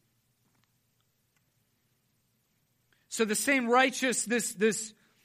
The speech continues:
this, this grit, gravel in my guts, it's gotta rise up in me. I have to get a holy anger. I gotta get upset about what the enemy is doing with one thousand and forty-nine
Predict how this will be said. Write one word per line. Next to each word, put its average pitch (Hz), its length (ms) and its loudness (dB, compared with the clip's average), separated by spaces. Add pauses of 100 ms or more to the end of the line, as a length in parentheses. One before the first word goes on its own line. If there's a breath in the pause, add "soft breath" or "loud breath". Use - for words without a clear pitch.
(140)
this, 185 240 -4 (460)
this 190 220 0
grit, 240 680 4 (640 soft breath)
gravel 320 540 8
in 311 120 4
my 285 180 8
guts, 240 760 6 (920 soft breath)
it's 240 220 4
gotta 285 320 8
rise 269 400 8
up 262 240 4
in 175 120 -2
me. 127 240 -10 (520)
I 208 100 8
have 269 300 8
to 285 100 -4
get 254 280 2
a 202 120 4
holy 302 400 0
anger. 277 240 0
I 220 100 6
gotta 294 260 4
get 277 160 2
upset 269 540 2 (180 loud breath)
about 247 280 6
what 262 140 -2
the 254 160 0
enemy 262 300 0
is 226 160 -4
doing 254 280 0
with 220 180 -2
one 262 220 -2
thousand 247 440 2
and 226 120 -6
forty-nine 240 680 0